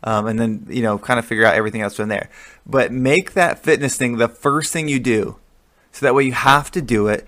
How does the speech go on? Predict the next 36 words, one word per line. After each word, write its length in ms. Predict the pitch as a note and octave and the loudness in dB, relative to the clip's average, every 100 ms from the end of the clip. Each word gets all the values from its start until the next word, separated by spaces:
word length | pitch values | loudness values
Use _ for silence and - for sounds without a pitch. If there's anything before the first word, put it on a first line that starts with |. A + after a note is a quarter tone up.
| - | -8
It's 220 | B2 - | -8 0
the 120 | C3+ | 2
hardest 520 | B2+ - D3 F3 E3+ - | 2 4 4 4 -2 -4
thing 180 | D#3+ | -6
for 320 | C3+ - D3+ A2 | -4 0 2 0
you. 220 | - - - _ - - - | -4 -14 -20 _ -20 -20 -6
If 180 | A#2+ A#2+ | -4 -2
you've 120 | E3+ | 0
been 100 | F3+ | 0
alive 420 | C#3+ C#3 D3 D3 | 4 4 4 2
for 140 | B2+ | -2
thirty 360 | A2+ - C#3+ D3 | -4 0 2 2
years 520 | A#2+ B2+ G#2 G2+ - | 2 0 0 -4 -8
and 120 | - | -6
you've 160 | C3 C3+ | -6 -4
struggled 440 | - C3+ C3+ B2+ | 0 2 2 -2
with, 280 | A#2 A#2 - | -2 -2 -4
with 220 | A#2 A2 | -8 -6
being 220 | - B2+ C3 | -2 0 0
overweight 400 | A#2 A2 A#2+ - | 2 2 2 0
for 120 | A#2 | -6
thirty 300 | A#2 A#2+ A#2 | -2 0 0
years, 560 | G#2 A2 B2 E3 - - _ _ _ _ _ _ - | -2 -2 -2 -6 -12 -18 _ _ _ _ _ _ -4
then 100 | A#2+ | 0
you're 140 | F3+ | 2
gonna 140 | G#3+ E3 | 2 0
slay 360 | - C#3+ D3 | -2 0 2
that 260 | D#3+ D3+ A#2 | 4 2 2
beast 340 | C#3 C#3+ - | 0 -2 -6
first 460 | - - D#3 E3+ - | -8 0 0 0 -4
thing 220 | D3+ D3+ | -4 -2
in 120 | C#3 | -2
the 80 | B2 | -2
morning. 520 | G2+ A#2+ B2 G2+ - - _ _ _ - _ _ B2+ | 0 0 0 -2 -8 -16 _ _ _ -20 _ _ 0
And 220 | B2+ B2+ | 2 4
then 480 | G#3 F3+ B2 B2 | 6 6 2 0